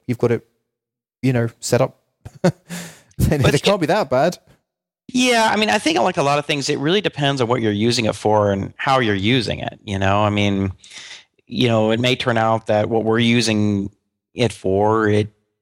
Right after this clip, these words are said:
Speaker 2: just is very much, in, you know, sort of ingrained with how it's supposed to be used, or to, with, along with its strengths. If you try and do things with it that it wasn't meant to do, or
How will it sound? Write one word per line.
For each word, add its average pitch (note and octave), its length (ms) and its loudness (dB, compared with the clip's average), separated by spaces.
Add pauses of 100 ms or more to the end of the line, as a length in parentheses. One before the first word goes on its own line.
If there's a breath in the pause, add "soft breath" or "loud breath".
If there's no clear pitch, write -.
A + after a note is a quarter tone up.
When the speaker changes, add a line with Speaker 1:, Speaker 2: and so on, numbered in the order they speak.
(140)
Speaker 2:
just - 320 0 (420)
is G#2 260 0
very G#2+ 280 0
much, G#2+ 220 0
in, G2 200 0 (280)
you A#2 160 -2
know, F#2+ 200 2
sort G#2 180 -2
of F#2 100 -2
ingrained G#2+ 720 0
with F#2+ 340 -2 (140)
how G#2+ 160 0
it's G2 80 -2
supposed G2 240 -2
to - 60 -6
be F#2+ 80 -2
used, G2+ 440 0
or F#2 180 0 (140)
to, - 100 -6
with, F#2+ 220 0
along G2+ 240 0
with F#2+ 140 0
its F#2+ 100 -4
strengths. A2+ 440 -2 (300 loud breath)
If - 80 -8
you B2 80 2
try C3 280 2
and A2+ 160 0
do C3 160 0
things A2 240 -2
with G#2+ 160 2
it G#2+ 60 -2
that G2+ 100 0
it - 20 0
wasn't G2+ 240 -2
meant G2+ 180 2
to - 80 -6
do, A2+ 400 2
or F#2+ 280 2